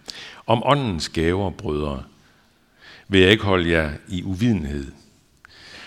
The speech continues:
I ved, hvordan I viljeløst blev drevet med til de stumme afguder, dengang I var hedninger. Derfor vil jeg gøre jer bekendt med, at ingen, som taler ved Guds ånd, kan sige, "Forbandet er Jesus."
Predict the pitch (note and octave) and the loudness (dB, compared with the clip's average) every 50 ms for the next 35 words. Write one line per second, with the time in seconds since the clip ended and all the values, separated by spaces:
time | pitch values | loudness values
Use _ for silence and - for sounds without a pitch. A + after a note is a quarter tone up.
0 | - - - - - _ _ _ - B2+ B2+ A2 G#2 C3 C3+ C3 A#2+ - G2+ F#2+ | -20 -20 -20 -20 -20 _ _ _ 0 0 2 6 8 8 8 8 6 4 0 2
1 | - - F2+ F#2 G#2 A2 A2 - - A2 G#2 G2 F2 E2+ G2+ G#2+ A2 A#2+ C3+ C#3+ | 4 4 4 4 2 0 -4 -6 -6 -6 -4 -4 -2 2 2 4 4 4 2 2
2 | A2+ F2+ D#2+ F2+ F2+ F2+ - - - - - - _ - F2+ - - - D#2+ E2 | 0 0 0 -2 -2 -2 -2 -6 -8 -12 -14 -12 _ -8 -8 -4 -2 0 2 4
3 | F2 F2+ F#2+ G#2 A2+ A2 G#2 F#2 F2+ F2+ F#2 G2 - - G2+ F#2 E2 E2+ E2+ D#2+ | 4 6 6 4 4 2 2 2 2 0 0 0 -2 -4 -6 -4 -4 -4 -4 -4
4 | D#2 D#2 - - - - - - F#2 F2 F#2+ G#2 G#2 F#2+ - D#2 D#2+ F2 F#2+ F#2 | -4 -8 -10 -10 -10 -6 -2 0 0 0 2 0 -2 -2 -2 -2 -2 -2 -4 -6
5 | - - F2+ E2+ E2+ D#2+ D2 - - F2 E2 D#2 - D#2+ D#2+ D#2+ - - F#2 - | -8 -8 -6 -4 -4 -4 -4 -2 -2 -2 -2 -2 -2 -4 -4 -4 -6 -8 -8 -6
6 | - D2 C#2+ - E2 E2 E2+ F2+ E2+ D#2 C#2+ C2+ C2+ C#2+ _ _ _ _ _ _ | -6 -8 -6 -4 -4 -4 -4 -6 -8 -10 -10 -12 -14 -16 _ _ _ _ _ _
7 | _ _ _ _ _ _ _ _ - - - - - - - - _ _ _ _ | _ _ _ _ _ _ _ _ -20 -20 -20 -20 -20 -20 -20 -20 _ _ _ _
8 | _ - G#2+ G#2 A2 A2 G2 F#2+ F#2 G#2 G#2 - G#2 F#2+ F2+ F2 F2+ - - - | _ 2 2 4 4 2 2 4 2 2 2 2 2 2 2 0 -2 -4 -6 -2
9 | - A2+ A#2+ A2 G2 F#2+ F#2 F2 - - F#2 G2+ G#2+ C3 D#3 D3+ A#2+ - F2 D#2+ | 0 0 0 0 0 0 0 0 0 0 -2 0 0 2 2 2 2 0 -2 -2
10 | D2+ - - G#2 G#2+ F2+ D#2+ D2 D#2+ D2+ - G2+ G#2 F#2 F#2 E2+ F2+ F2 F2+ - | -2 0 2 2 2 2 0 -2 -4 -4 -4 -4 -4 -2 -2 -4 -4 -4 -6 -8
11 | D#2 - - D#2+ D#2+ E2 E2 - - D#2 - - G2 G2+ G#2 F2 D2+ D2 D2 D2+ | -8 -6 -6 -6 -6 -6 -6 -6 -8 -10 -6 -2 -2 -2 -2 -2 -4 -4 -4 -4
12 | C#2+ C#2 D#2 E2 - - - - - - - - - | -6 -8 -8 -10 -10 -12 -14 -16 -16 -16 -18 -18 -20